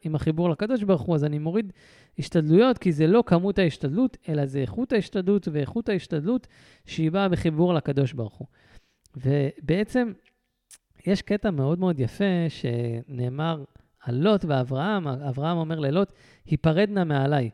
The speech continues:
לוט ראה, שבעצם זה גם למה הוא הלך לגור ב-, בארץ סדום,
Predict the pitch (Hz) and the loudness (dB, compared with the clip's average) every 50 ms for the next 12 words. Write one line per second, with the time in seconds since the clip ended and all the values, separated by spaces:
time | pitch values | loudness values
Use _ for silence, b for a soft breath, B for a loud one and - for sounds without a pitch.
0 | b b b b b b b b 143 160 220 240 226 - 190 170 165 170 208 226 | b b b b b b b b 2 2 2 2 2 0 0 0 0 0 0 0
1 | 220 208 202 208 - _ _ _ _ - - - - 147 135 127 127 123 127 127 | 2 2 0 0 -4 _ _ _ _ -16 -14 -6 0 0 2 2 2 -2 -4 0
2 | 135 147 160 - 170 156 151 151 170 156 151 156 156 151 156 156 151 147 143 147 | 0 0 0 2 0 0 2 2 4 4 4 2 2 2 2 2 2 2 2 2
3 | 147 - 147 131 127 131 151 151 143 135 127 127 120 120 120 117 113 120 127 131 | 2 2 2 0 2 2 2 2 2 0 0 0 0 0 -2 -4 -2 0 0 0
4 | 131 135 127 - - - 143 190 233 214 180 147 | 0 0 -2 -4 -4 0 4 4 6 6 4 0